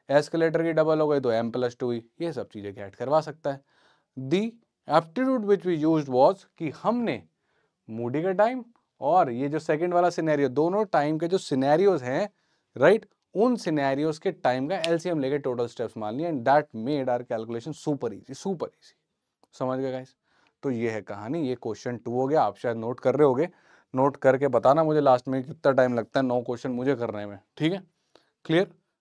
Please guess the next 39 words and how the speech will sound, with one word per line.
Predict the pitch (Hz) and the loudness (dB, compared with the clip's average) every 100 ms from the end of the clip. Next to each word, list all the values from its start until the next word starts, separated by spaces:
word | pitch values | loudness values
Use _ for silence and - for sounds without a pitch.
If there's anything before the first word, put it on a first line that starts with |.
| _ | _
है | 139 | -2
ना? | 175 165 - | -2 -4 -6
इन | 151 | -4
सब | 156 151 | -2 0
एक्सप्लेनेशन | 143 - 160 156 151 143 | 0 -2 0 0 0 0
पार्ट | 117 110 | 0 0
को | 110 104 | -2 -6
हटाने | 98 101 104 | -6 -12 -14
में, | 110 _ _ _ _ _ 143 | -20 _ _ _ _ _ 0
राइट? | 175 190 _ _ _ _ _ | 0 0 _ _ _ _ _
दो | 131 147 | -2 2
क्वेश्चन | 165 160 | 0 2
हो | 156 | 0
गए, | 160 180 _ _ _ | 0 -4 _ _ _
तीसरे | 147 151 160 | -2 0 2
क्वेश्चन | 156 165 | 0 0
पे | 156 | 0
चले, | 156 170 - _ | 0 0 -8 _
फिर | - 156 | 0 6
वापस | 151 143 151 | 6 6 4
वही | 160 | 2
पहले | 170 - 127 131 | 2 4 6 4
फास्ट | 135 - 131 147 | 2 6 6 6
तरीका, | - 151 151 190 _ _ _ _ _ - | 2 2 0 -4 _ _ _ _ _ 0
अगर | 131 139 185 175 | 4 6 6 4
उसको | 143 - 175 | -8 -6 -6
प्रोसेस | 165 131 123 175 160 | 0 2 2 0 0
कर | 165 | 0
पाते | 156 151 175 | 2 2 2
हो | |
मेरे | 165 160 | 0 -2
साथ | 160 143 139 | 0 0 2
साथ | 160 160 | -2 -2
तो | 175 147 | -8 -8
बहुत | 135 - 165 | -10 -6 -2
ही | 147 | 0
बढ़िया | 127 117 | 0 -2
बात | 107 104 | -4 -8
है, | 107 | -12